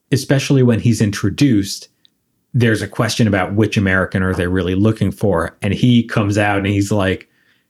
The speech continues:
yodeling and <laughs> being super loud and obnoxious. And Michael Caine says, you know, "Is, is the car American?" And the female spy is like,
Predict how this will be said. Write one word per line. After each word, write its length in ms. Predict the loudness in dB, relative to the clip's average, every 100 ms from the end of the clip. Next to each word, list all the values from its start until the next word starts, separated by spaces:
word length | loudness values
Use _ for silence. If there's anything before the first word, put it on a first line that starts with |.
| -6
yodeling 1040 | 0 2 2 2 2 0 -2 -2 -4 -6 -6
and 480 | -4 -2 0 -2 0
<laughs> 0 |
being 280 | -2 0 -2
super 1160 | -6 -8 -6 0 2 2 2 2 2 2 0 -6 _
loud 380 | -2 0 0 -2
and 120 | -2
obnoxious. 800 | -2 -2 -2 -4 -6 -4 -4 -6 -16 _ _ _ _ -4
And 160 | 0
Michael 280 | 2 0 -2
Caine 280 | 0 2 2
says, 340 | 0 -2 0
you 80 | -2
know, 240 | -2 -4 -8 _ _ _ 0
"Is, 520 | 0 0 -6 -10 -14 _ _ _ -2
is 240 | 0 0
the 100 | -2
car 300 | -2 -2 0
American?" 680 | 0 2 0 0 -2 0 -4 -8 -4
And 280 | -2 -2 -2
the 340 | -2 -2 -4 -10 _ -20 _ _
female 500 | -6 0 2 2 -2
spy 440 | -4 -2 -2 0 -2
is 180 | -2 -2
like, 320 | -2 -2